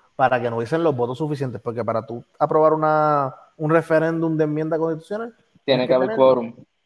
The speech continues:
Speaker 1: tienes que tener, este, una tercera parte de los... No, no, dos terceras partes. Eran treinta y nueve, tienes que tener treinta y nueve votos a favor. Ese es el punto.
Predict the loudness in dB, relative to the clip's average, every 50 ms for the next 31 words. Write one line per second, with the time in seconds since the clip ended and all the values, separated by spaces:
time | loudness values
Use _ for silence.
0 | _ _ _ _ -8 -8 -6 -4 -4 -4 -4 -2 -2 -2 -2 -4 -2 -2 -2 -2
1 | -2 -2 -2 -2 -2 -2 -2 -2 -2 0 0 0 0 0 0 0 0 -2 -2 -6
2 | -10 -12 -12 -14 -20 _ _ -2 0 2 4 4 4 4 4 2 2 0 0 0
3 | -2 -4 -6 -10 -16 _ _ _ _ _ _ _ _ -20 -18 -18 -18 -14 -12 -10
4 | -8 -6 -4 -4 -6 -4 -6 -8 -6 -4 -6 -6 -6 -6 -10 -10 -10 -14 -20 _
5 | _ _ _ _ _ 2 4 4 4 4 2 2 2 2 2 4 4 2 2 0
6 | 0 0 0 2 2 0 0 0 -2 -4 -6 -6 -4 -4 -4 -2 -2 0 0 -2
7 | -2 -4 -8 -10 -8 -8 -8 -8 -8 -10 -14 _ _ _ _ _ _ _ -20 -20
8 | _ _ _ -2 -2 -2 -2 -6 -12 -12 -14 -18 -20